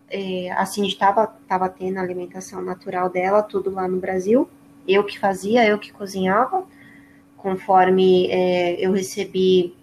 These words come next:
de uma empresa, né, mais ou menos um menu que seria pra ela, pro, pro peso dela. É, você não faz por conta própria, né? Você tem que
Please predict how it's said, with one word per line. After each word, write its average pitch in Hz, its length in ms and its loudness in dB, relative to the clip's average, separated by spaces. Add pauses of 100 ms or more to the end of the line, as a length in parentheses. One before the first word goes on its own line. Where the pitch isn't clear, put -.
(100)
de 185 160 -2
uma 190 140 0
empresa, 208 480 0
né, 208 160 2
mais 208 240 0
ou 196 80 -4
menos 185 380 -2
um 196 80 -8
menu 190 280 -2
que - 120 -10
seria 185 360 -4
pra 180 220 -2
ela, 208 380 4
pro, 185 220 -8
pro 185 220 -14
peso 180 280 -8
dela. 220 440 0 (640)
É, 180 260 2
você 185 200 -4
não 262 120 2
faz 220 200 2
por 208 160 -8
conta 208 240 -8
própria, 190 400 -4
né? 165 120 -8
Você 170 140 -18
tem 175 220 -14
que 180 580 -4